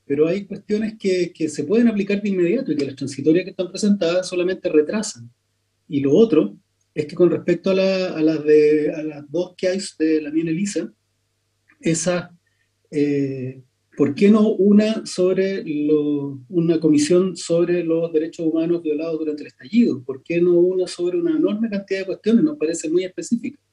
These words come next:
Y con respecto a lo anterior que mencionaba Lisset,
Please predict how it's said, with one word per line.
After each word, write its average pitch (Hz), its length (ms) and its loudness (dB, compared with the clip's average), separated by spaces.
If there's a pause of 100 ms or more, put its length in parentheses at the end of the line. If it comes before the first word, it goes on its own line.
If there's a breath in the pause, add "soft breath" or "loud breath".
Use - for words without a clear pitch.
(200 soft breath)
Y 143 80 0
con 147 140 4
respecto 180 300 0
a 196 40 2
lo 190 60 0
anterior 175 340 2
que 214 100 -4
mencionaba 196 460 0
Lisset, 190 460 -4